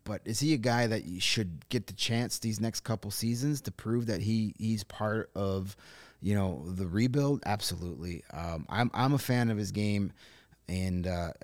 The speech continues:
I think he could be, he's definitely a short-term guy. Uh, he's not going, he shouldn't go anywhere these next couple of seasons. Uh, and he's working towards being a long-term guy. We'll see how he progresses next season and possibly the season after that.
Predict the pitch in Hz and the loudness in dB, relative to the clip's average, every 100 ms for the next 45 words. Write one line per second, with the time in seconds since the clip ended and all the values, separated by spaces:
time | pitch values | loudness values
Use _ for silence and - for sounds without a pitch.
0 | 90 - 123 - 127 - 120 - 127 123 | -8 0 0 2 2 2 0 2 4 4
1 | 101 110 107 101 139 135 - 165 165 175 | 4 2 4 4 4 6 8 8 10 6
2 | 170 131 - - 147 - 151 156 156 156 | 6 6 6 10 8 8 2 4 4 4
3 | 151 170 - - 110 104 98 117 123 135 | 2 0 -6 -2 2 4 4 2 2 0
4 | 113 117 113 127 - - 139 151 139 135 | 0 0 2 4 4 6 6 4 4 4
5 | 139 143 135 143 151 139 131 120 135 - | 4 4 4 2 0 -2 -2 0 -2 -4
6 | _ - 135 - 151 147 160 165 190 185 | _ -4 -4 0 -2 0 0 2 0 0
7 | - - - - - - 98 95 78 113 | -4 -12 -18 -18 -10 0 2 2 2 4
8 | 113 107 123 120 117 104 - 113 110 98 | 4 4 4 4 2 2 2 2 2 0
9 | 101 98 92 92 92 - 95 87 87 87 | 0 0 0 -2 -2 -4 -4 -2 -2 -2
10 | 104 - 110 101 - 95 92 - - - | -4 -2 0 0 -2 -2 -4 -6 -12 -16
11 | - 117 107 98 98 92 98 92 95 95 | -4 -2 -2 0 0 0 -2 -2 -2 -2
12 | - 92 90 92 87 - 87 - 85 82 | -2 -2 -2 -2 -4 -6 -8 -8 -8 -6
13 | - 85 82 85 - 85 71 - | -4 -4 -6 -8 -8 -8 -8 -8